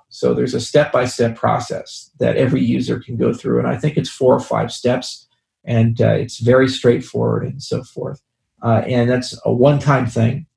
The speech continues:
And then you're living in the Shelly era, and you'll never have to, to do that migration again. Uh, and then it gets everybody on the, on the same slate. Now, there is an open question about state transfer. So do you need to restore your wallet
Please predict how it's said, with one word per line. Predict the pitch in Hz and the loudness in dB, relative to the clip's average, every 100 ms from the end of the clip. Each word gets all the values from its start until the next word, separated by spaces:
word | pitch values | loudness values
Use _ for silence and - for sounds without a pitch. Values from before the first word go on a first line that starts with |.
| _ | _
And | 120 | -2
then | 123 | 0
you're | 123 123 | 2 4
living | 131 147 139 | 4 4 2
in | 127 | 0
the | 123 | 0
Shelly | 127 120 120 | 2 2 2
era, | 98 113 120 147 | -2 -2 -2 -2
and | - | -4
you'll | 127 | -4
never | 120 123 123 | -2 0 0
have | 143 123 | 0 -2
to, | - 117 - | -4 -6 -6
to | 113 | -4
do | 127 123 | -2 0
that | 117 113 | 0 0
migration | 117 117 120 117 - 117 | -4 0 0 0 -2 -6
again. | 131 - - _ _ _ _ _ - | -4 -6 -6 _ _ _ _ _ -8
Uh, | - | -4
and | 113 - 117 | -2 0 0
then | 120 | 0
it | 120 - | -2 0
gets | 123 123 | 0 2
everybody | 131 131 127 117 117 | 2 2 2 0 0
on | 117 | -4
the, | 117 | -6
on | - - | -12 -16
the | |
same | 117 143 120 | -10 -8 -10
slate. | - 120 - - _ _ _ - | -8 -8 -8 -14 _ _ _ -2
Now, | 143 135 - - | 2 2 0 -2
there | 139 147 | 2 4
is | 175 | 6
an | 170 | 4
open | 160 151 | 4 0
question | 117 143 139 123 | -2 -2 0 0
about | 123 127 | 0 -2
state | - 160 190 | 0 2 2
transfer. | - 123 123 - 120 117 | 0 -4 -4 -2 -2 -2
So | - 131 131 131 - _ _ - | 0 0 2 0 -2 _ _ 0
do | 147 | 2
you | 151 | 4
need | 151 160 135 | 6 6 4
to | |
restore | 131 131 - 160 160 | 2 0 2 4 6
your | 151 131 | 6 4
wallet | 123 120 120 120 | 4 4 4 0